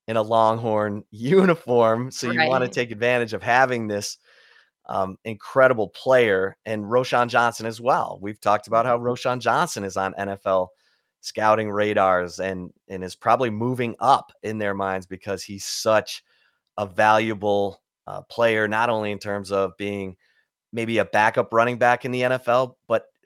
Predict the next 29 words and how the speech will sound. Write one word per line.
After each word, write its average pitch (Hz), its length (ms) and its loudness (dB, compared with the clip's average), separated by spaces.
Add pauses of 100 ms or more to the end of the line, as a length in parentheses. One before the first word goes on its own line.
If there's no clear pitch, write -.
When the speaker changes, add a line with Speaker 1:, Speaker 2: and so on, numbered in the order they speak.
Speaker 1:
plays 123 240 -2
on 117 140 0
every 107 200 0
single 104 280 -8
special 95 360 -2
team. - 320 -18
So 101 440 0 (460)
those 123 200 -2
kind 131 220 0
of 113 80 -4
guys 107 580 2
you'll 107 180 -10
take 104 240 -6
a 98 60 -12
flyer 110 520 2
on, 98 420 -2 (280)
because 98 680 -6 (260)
they, 101 440 -4 (360)
uh, - 180 -18 (460)
are 98 140 -8
so 135 160 -6
valuable 135 640 0
in 101 120 -6
terms 117 380 -4
of 110 240 2 (520)
your 107 100 -8
special 120 460 0
teams 104 400 -8 (360)
uh, 95 220 -6